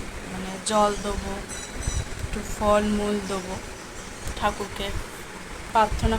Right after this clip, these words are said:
করবো যে যেন সবার মঙ্গল করো, বিপদ থেকে রক্ষা করো। মানে কালকে পুরো, আহ, পুরো নিরামিষ,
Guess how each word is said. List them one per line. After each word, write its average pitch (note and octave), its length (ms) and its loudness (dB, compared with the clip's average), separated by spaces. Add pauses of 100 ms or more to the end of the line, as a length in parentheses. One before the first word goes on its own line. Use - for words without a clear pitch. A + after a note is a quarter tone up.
করবো G#3 260 0
যে G#3 140 0
যেন G#3+ 220 0
সবার G#3 400 2
মঙ্গল G#3 480 2 (100)
করো, G3+ 220 2 (100)
বিপদ G#3 260 -2 (100)
থেকে G#3 180 -4
রক্ষা G3 520 -2
করো। F#3+ 220 2 (4000)
মানে C#4+ 140 -2
কালকে A#3 260 8 (120)
পুরো, B3 220 8
আহ, A3 500 10 (160)
পুরো B3 220 2
নিরামিষ, A3 540 4